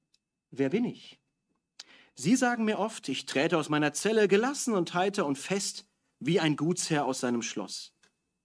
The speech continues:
Wer bin ich? Sie sagen mir oft, ich spräche mit meinen Bewachern frei und freundlich und klar, als hätte ich zu gebieten. Wer bin ich? Sie sagen mir auch, ich trüge die Tage des Unglücks gleichmütig,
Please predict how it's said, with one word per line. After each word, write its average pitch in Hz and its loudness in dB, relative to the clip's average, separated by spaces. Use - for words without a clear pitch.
Wer - -2
bin 240 0
ich? - -10
Sie 180 2
sagen 247 4
mir 226 4
oft, 214 -2
ich 175 2
spräche 202 -2
mit 175 4
meinen 160 2
Bewachern 156 -2
frei 190 -6
und 190 0
freundlich 214 -4
und 170 -2
klar, 233 -6
als 139 -4
hätte 196 -2
ich 170 -6
zu - -6
gebieten. 208 -2
Wer 135 0
bin 240 2
ich? - 0
Sie 151 0
sagen 175 2
mir 196 2
auch, 196 -2
ich 170 -2
trüge 226 2
die 170 0
Tage 190 -2
des 165 -2
Unglücks 196 0
gleichmütig, 208 -4